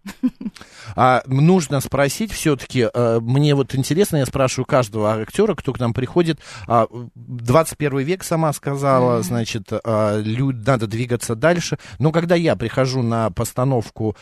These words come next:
Speaker 2: ам, значит, э, "Кармен" в Большой театр, правда, это было еще п-, когда шел ремонт, на малой
Speaker 1: Мгм.
Speaker 2: сцене было,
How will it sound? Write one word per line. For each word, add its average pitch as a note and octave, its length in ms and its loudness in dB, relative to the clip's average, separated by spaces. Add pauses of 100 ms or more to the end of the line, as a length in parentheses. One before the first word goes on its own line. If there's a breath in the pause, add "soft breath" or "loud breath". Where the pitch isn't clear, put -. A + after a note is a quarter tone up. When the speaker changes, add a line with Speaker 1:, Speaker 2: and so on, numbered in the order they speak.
(140 soft breath)
Speaker 2:
ам, G#2+ 380 0
значит, G#2+ 480 -4
э, G#2 320 0
"Кармен" C#3+ 560 2
в F#2 100 -10
Большой A2+ 340 -2
театр, G3 460 0 (220 soft breath)
правда, A#2+ 260 -2
это G2+ 120 -8
было G#2+ 140 -2
еще G#2 180 -6
п-, G2+ 140 -4
когда G2+ 260 -4
шел A2 200 -2
ремонт, F3 300 0
на C3 80 0
малой A2+ 240 2
Speaker 1:
Мгм. F#3+ 80 -4
Speaker 2:
сцене F#3+ 240 2
было, D3+ 180 0